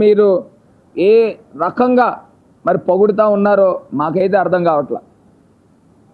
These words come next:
అంటే ఇవాళ రాజకీయాలకి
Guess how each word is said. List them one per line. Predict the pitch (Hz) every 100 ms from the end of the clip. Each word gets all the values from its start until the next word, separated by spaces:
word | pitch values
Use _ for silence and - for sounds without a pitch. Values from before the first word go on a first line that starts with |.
| _ _ _ -
అంటే | 196 214
ఇవాళ | 202 214 208 196
రాజకీయాలకి | 180 214 - 180 214 214 208 185 214 196 147